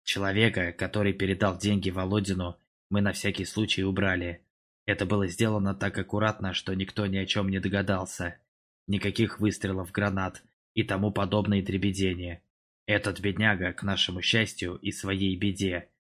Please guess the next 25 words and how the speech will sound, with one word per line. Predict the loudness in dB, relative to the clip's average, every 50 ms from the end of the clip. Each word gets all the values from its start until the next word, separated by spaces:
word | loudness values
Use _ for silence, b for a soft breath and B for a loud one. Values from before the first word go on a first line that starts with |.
| _ _
был | -2 2 2 4 4
наркоманом-героинщиком. | 4 2 0 0 -2 0 2 2 2 2 2 0 -2 -4 -2 0 0 2 2 2 2 2 2 0 -2 -2 -4 -6 -8 -8 -8 -14 _ _ _ _ _ _ _ _ _ _
Небольшая | -4 -2 0 2 4 4 4 4 4 2 2
передозировка, | 0 -4 -6 -4 -4 -4 -4 -2 0 2 2 0 0 -2 -4 -6 -6 -6 -6 -12 _ _ _ _ _ _ _ _ _ _ _ _
и | -2
он | 0 0 0 -2
покинул | -2 -4 -6 -2 -2 -2 -2 -2 -2 -4 -6
этот | -6 -6 -8 -8 -4
мир. | -4 -4 -4 -4 -6 -8 -12 _ _ _ _ _ _ _ _ _ _ _
Наши | -2 4 4 4 4 4
люди | 2 2 2 2 0 -2 -2 -6 _
вышли | -10 -4 2 4 4 4 4 2 2
на | 0 0 0
Володина, | 0 0 2 2 0 0 0 0 0 0 -2 -4 -8 -12 _ _ _ _
тактично | -6 -6 -2 -2 0 0 0 0 0 0
намекнули, | 2 2 0 0 0 2 2 2 2 2
что | 2 0 0 0
нужно | -2 -2 -2 -2 -2 -2
вернуть | -2 0 0 0 0 0 -2 -2
деньги. | -2 -2 0 0 -2 -4 -4 -4 -6 -6 -8 _ _ _ _ _ _ _ _ _ _ _
Сначала | -6 -4 -2 0 2 2 4 4
он | 4 2 2
вообще | 2 2 0 2 2 4 4 2
всё | 2 0 -4 -4
отрицал, | -2 -2 -4 -4 0 0 0 0 0 -2 B